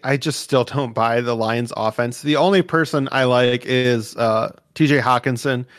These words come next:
He's getting elite level tight end usage. You know,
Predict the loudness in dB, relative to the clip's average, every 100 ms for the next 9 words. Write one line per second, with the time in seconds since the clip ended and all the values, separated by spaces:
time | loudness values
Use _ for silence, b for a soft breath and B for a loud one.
0 | B B _ -2 0 2 2 2 -2 -2
1 | -2 0 0 0 -6 -2 0 2 0 0
2 | 0 2 0 -2 -6 -4 -4 -6 -12 -10
3 | -8 -6 -8